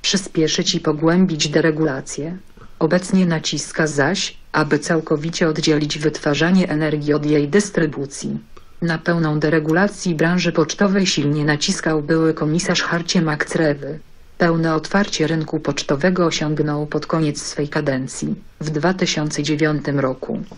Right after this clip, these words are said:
kiedy zniesiony został monopol Poczt Narodowych na doręczenia listów zwykłych.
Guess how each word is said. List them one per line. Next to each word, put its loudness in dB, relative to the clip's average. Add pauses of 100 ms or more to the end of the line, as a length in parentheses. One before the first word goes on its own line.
kiedy 2
zniesiony 6
został 2
monopol 0
Poczt -2
Narodowych 2
na 0
doręczenia 0
listów 0
zwykłych. -2